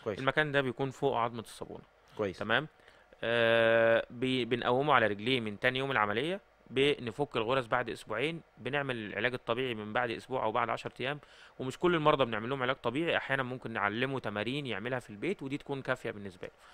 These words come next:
Speaker 1: كويس.
Speaker 2: بعد شهر، شهر ونص، إحنا بنلجأ ب-، خلاص إحنا كده بنوصل الحمد لله ل-، للوضع الطبيعي مية في المية في معظم الحالات. إلا بقى لو مريض، آه، عنده مشكلة في عضلة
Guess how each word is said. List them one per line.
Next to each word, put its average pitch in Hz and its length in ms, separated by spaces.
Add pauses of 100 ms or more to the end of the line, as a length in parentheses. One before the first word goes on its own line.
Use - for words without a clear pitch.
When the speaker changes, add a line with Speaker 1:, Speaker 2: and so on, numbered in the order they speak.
(260)
Speaker 1:
كويس. 104 160
Speaker 2:
بعد 185 200
شهر، 175 320
شهر 160 260
ونص، 156 320
إحنا 143 160
بنلجأ 143 400 (180)
ب-، 107 180
خلاص 127 280
إحنا - 140
كده 127 140
بنوصل 123 360
الحمد 117 400
لله 127 280 (160)
ل-، 110 560
للوضع 120 400
الطبيعي 127 400
مية 143 140
في 135 120
المية 147 240
في 143 140
معظم 127 280
الحالات. 98 300 (380)
إلا 196 140
بقى 190 160
لو 156 120
مريض، 135 360 (200)
آه، 113 140
عنده 131 380
مشكلة 123 340
في - 140
عضلة 107 360